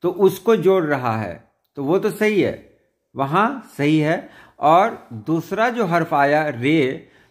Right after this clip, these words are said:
तो रे को भी अगर साकिन रखेंगे तो साकिन कभी भी किसी को जोड़ता नहीं है।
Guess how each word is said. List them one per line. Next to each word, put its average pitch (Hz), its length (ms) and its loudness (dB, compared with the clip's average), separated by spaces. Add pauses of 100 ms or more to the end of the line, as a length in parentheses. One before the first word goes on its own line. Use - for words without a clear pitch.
(140)
तो 196 140 4
रे 170 300 2
को 220 200 -4
भी 240 120 -4
अगर 180 320 0
साकिन 170 600 -2
रखेंगे 127 480 -2 (360)
तो 147 80 -2
साकिन 151 600 0
कभी 156 420 -2
भी 226 140 -4
किसी 185 380 -8
को 202 140 0
जोड़ता 135 520 2
नहीं 165 280 -4
है। 101 360 -10